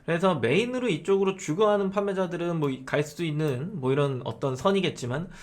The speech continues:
그렇지 않은 경우다라고 하면 웬만한 사람들이 십일 번가 같은 경우에 이, 삼 등급 안에 머물러 있지 않을까요? 어, 판매를 잘하시는 분들도.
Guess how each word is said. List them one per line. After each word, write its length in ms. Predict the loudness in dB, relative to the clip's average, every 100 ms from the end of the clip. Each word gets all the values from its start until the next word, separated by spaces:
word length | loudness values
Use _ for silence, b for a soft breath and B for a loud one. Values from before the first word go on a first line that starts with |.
| B B
그렇지 360 | 0 0 2 2
않은 200 | 2 4
경우다라고 640 | 2 2 2 4 2 0
하면 260 | 0 0 -2
웬만한 760 | -2 -2 0 0 0 0 -2
사람들이 400 | 0 -2 -2 -4
십일 240 | -6 -6 -2
번가 320 | -2 -2 -2
같은 280 | -2 -4 0
경우에 400 | 0 0 -2 -8 -10
이, 140 | -6 0
삼 180 | 0
등급 280 | 0 0 0
안에 160 | 0 0
머물러 340 | -2 0 0
있지 180 | 0 0
않을까요? 440 | -2 -2 -6 -8 -10 B B B B
어, 320 | -4 -4 -4
판매를 560 | 0 2 2 0 -4 -20 _
잘하시는 720 | 0 2 2 0 -4 -4 -4
분들도. 480 | -2 0 0 -2